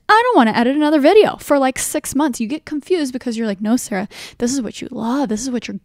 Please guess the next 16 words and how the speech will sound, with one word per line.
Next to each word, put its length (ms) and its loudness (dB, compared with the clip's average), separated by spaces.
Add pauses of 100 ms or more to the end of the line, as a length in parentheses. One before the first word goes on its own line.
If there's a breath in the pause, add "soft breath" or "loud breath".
good 240 4
at," 300 -2 (560 loud breath)
you 160 -2
know? 180 0
And 140 0
then 100 0
you 140 0
just, 180 -6
"Okay, 400 0
right." 320 -4
And 100 -2
you 120 -6
just, 260 -14 (240)
heads 320 -2
down, 480 -2
you, 160 -8